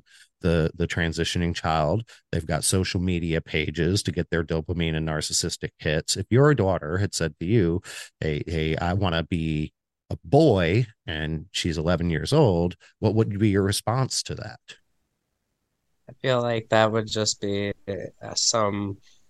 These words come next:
Speaker 2: uh, a residual feeling from the environment that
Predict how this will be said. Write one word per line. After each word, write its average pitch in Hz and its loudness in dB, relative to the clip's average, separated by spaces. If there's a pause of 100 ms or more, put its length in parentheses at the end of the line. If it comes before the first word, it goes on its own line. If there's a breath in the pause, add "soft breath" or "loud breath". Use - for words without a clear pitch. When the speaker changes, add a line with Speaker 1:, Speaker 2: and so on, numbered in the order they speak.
(400)
Speaker 2:
uh, 92 2 (140)
a - -14
residual 101 -2
feeling 98 -2
from 95 0
the 98 -4
environment 92 -6
that 90 -6